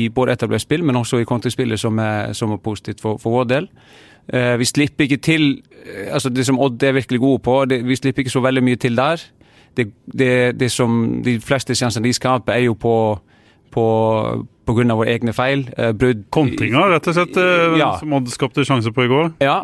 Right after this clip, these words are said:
Speaker 1: det var det, og, og mye som på grunn av, av, av at vi slurver litt med, med, med pasning,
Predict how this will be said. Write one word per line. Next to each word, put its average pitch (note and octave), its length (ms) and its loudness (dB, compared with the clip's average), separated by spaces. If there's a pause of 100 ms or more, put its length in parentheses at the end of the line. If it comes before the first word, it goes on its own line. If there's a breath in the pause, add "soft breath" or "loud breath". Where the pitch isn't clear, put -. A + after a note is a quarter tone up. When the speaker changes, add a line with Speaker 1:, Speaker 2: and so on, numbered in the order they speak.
Speaker 1:
det D#3+ 180 0
var D#3 140 4
det, D#3 140 2 (100)
og, E3 320 2
og D3 240 4
mye D#3 320 4
som C3+ 240 0
på C#3+ 160 0
grunn C#3+ 160 4
av, B2 160 2
av, A#2+ 400 0
av B2 240 2
at A#2 160 -2
vi B2+ 80 2
slurver B2 320 0
litt A2+ 160 -2
med, A#2 240 0
med, A2 480 -2
med A#2 160 -2
pasning, A#2 320 -2